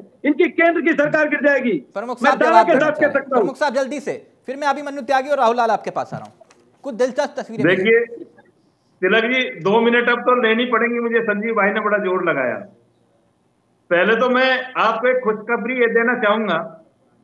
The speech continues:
Speaker 3: कि मैं नहीं, मेरे जैसे भारतीय जनता पार्टी के लाखों करोड़ों कार्यकर्ता इस प्रदेश में इस बात की खुशी मना रहे हैं कि हम दोबारा सरकार बना चुके हैं।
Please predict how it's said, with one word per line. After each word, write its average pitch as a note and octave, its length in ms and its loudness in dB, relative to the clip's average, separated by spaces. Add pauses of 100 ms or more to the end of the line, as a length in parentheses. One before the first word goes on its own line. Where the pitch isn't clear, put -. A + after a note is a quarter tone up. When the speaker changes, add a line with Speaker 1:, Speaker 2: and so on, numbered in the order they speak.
(440)
Speaker 3:
कि G#3+ 80 -4
मैं G#3+ 260 4
नहीं, G3 280 -2 (540)
मेरे A3 500 2
जैसे A3 220 -2
भारतीय G3+ 340 -2
जनता A3 240 -2
पार्टी G3 420 0
के C#3+ 200 -8 (880)
लाखों G3+ 500 2
करोड़ों A#3 440 4
कार्यकर्ता A3 1200 -2 (440)
इस A#3 140 -4
प्रदेश A3+ 580 2
में F#3+ 420 -6 (300)
इस G#3 140 -6
बात A3 340 2
की C4+ 80 -4
खुशी G#3 320 -8
मना G#3+ 260 2
रहे G#3 120 2
हैं A3 100 -4
कि B3 140 -4
हम A3+ 140 0
दोबारा G#3 400 0
सरकार G#3 420 -2
बना F#3+ 340 0
चुके F3+ 300 -8
हैं। - 120 -20